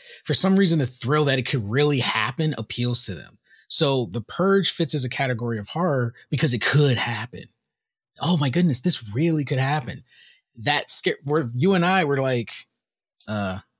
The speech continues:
well, that's a little far-fetched. Okay, next. But then we watch something supernatural that plays on the mind and we're like, "Oh my gosh, that's, that's fucked up. Wow." Like, you know, the imagination got carried away, but for some reason we thrive off the stuff that could realistically happen.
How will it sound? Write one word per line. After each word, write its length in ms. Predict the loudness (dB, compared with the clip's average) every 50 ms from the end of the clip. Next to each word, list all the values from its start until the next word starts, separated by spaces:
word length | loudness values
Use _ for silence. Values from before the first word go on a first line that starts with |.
| _ -12
well, 80 | -10 -8
that's 140 | -6 -6
a 40 | -4
little 140 | -6 -6 -8
far-fetched. 580 | -8 -8 -8 -8 -8 -8 -10 -10 -8 -6 -6 -6
Okay, 300 | -4 0 0 2 2 2
next. 640 | 2 0 2 2 2 2 2 0 -2 -4 -6 -6 -10 -16 -20 -20 -20 _ _ -6
But 100 | -2 0
then 160 | 2 2 2
we 100 | 2 0
watch 240 | 0 0 -2 -2 0
something 280 | -2 -2 -2 -2 -2 0
supernatural 720 | 0 0 0 0 0 2 2 2 2 0 0 0 0 -2
that 140 | -2 -4
plays 380 | -6 -6 -4 -2 0 0 0 0
on 100 | -2 -2
the 60 | 0
mind 360 | 0 0 0 0 0 0 -2
and 60 | -2 -2
we're 60 | -4
like, 200 | -6 -8 -10 -8 -4
"Oh 140 | -4 -4
my 180 | -4 -6 -8 -12 -10
gosh, 280 | -8 -8 -8 -6 -8
that's, 400 | -10 -8 -6 -4 -4 -4 -6 -10 _ _ _ _
that's 200 | -12 -10 -8 -8
fucked 280 | -8 -10 -12 -10 -6 -4
up. 240 | -4 -4 -4 -6 _ _ _ _ _ _ _ _ _ _ _ _ _
Wow." 480 | -4 -2 -2 -2 -2 -4 -8 -10 -16 -20 _ _ _ _ _ _ _ _ _ _ _ _ _ _ _ _ _ _ _ _ _ _ _ _ _
Like, 280 | -10 -8 -6 -8 -8 _ _ _ _ _ -20
you 340 | -14 -8 -6 -4 -4 -2 -2
know, 320 | -2 -2 -4 -4 -6 -10 _ -12
the 160 | -8 -6 -4
imagination 840 | -2 -2 0 0 0 0 0 0 2 2 4 4 4 2 2 0 -2
got 220 | -2 -4 -4 -4
carried 280 | -4 -4 -2 -2 -2 -2
away, 220 | -2 -2 -4 -4
but 180 | -4 -4 -6 -6
for 120 | -6 -4
some 280 | -2 0 2 2 2 2
reason 360 | 2 2 2 2 2 2 2
we 200 | 2 2 2 2
thrive 760 | 0 -2 -4 -8 -6 -4 -2 -2 0 0 0 0 -2 -4 -4 -4
off 240 | -4 -4 -6 -6 -6
the 80 | -4
stuff 340 | -4 -2 -2 -2 -4 -6 -6
that 140 | -8 -10 -10
could 200 | -10 -10 -10 -8
realistically 680 | -6 -6 -4 -4 -4 -4 -4 -6 -8 -10 -12 -12 -10
happen. 580 | -10 -10 -8 -8 -8 -8 -10 -14 _ -20 -20 -20